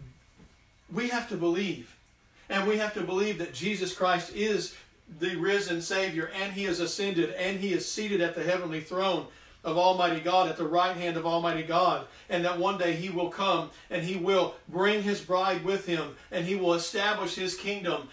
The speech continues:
and his authority upon the earth. But we also must believe that there is coming,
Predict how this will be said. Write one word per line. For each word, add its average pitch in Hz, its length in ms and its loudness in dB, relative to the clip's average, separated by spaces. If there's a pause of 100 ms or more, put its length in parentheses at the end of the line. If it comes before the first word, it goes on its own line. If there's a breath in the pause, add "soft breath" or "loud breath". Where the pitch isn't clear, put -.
(140 loud breath)
and 170 140 -2
his 175 180 -4
authority 185 600 2 (140)
upon 202 440 4
the 190 180 0
earth. 185 460 2 (240 loud breath)
But 214 300 8
we 220 160 2
also 226 560 6
must 214 300 2
believe 202 480 0 (140 loud breath)
that 196 180 0
there 214 200 4
is 208 240 4
coming, 202 460 2